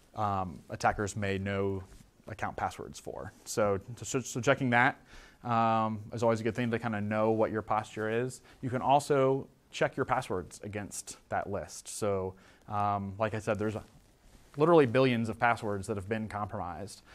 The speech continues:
Um, and so there's these big databases of pwned passwords. And you can check a password that you're attempting to use against the list to see if it has, if it's in that list. So it'll come back and tell you,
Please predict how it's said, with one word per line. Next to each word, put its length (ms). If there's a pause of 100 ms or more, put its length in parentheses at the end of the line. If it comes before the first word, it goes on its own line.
(260)
Um, 300
and 60
so 100
there's 180
these 160
big 240
databases 720
of 400
pwned 260
passwords. 640 (360)
And 280
you 120
can 160
check 240
a 20
password 380
that 120
you're 360 (120)
attempting 360
to 80
use 280
against 320
the 100
list 240
to 60
see 160
if 180
it 100
has, 200 (180)
if 120
it's 160
in 120
that 220
list. 360
So 100
it'll 120
come 200
back 180
and 120
tell 180
you, 240